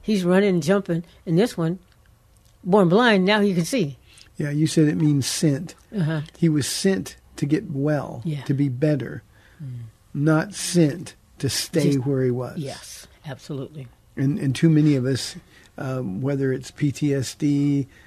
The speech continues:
Speaker 2: um, I'm going through the change of life, um, <laughs> um, w-, well, my, my,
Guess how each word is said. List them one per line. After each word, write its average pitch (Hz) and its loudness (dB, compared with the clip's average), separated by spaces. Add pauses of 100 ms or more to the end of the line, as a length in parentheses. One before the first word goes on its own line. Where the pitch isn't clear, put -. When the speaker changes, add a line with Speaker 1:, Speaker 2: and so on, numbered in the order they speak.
(160)
Speaker 2:
um, 123 -4
I'm 131 -8
going 139 -2
through 139 -2
the 131 -2
change 139 -2
of 131 -4
life, 143 -2 (440)
um, 131 -4 (180)
<laughs> - -18
um, 123 -6
w-, 131 -6
well, 127 -2
my, 127 -6
my, 120 -8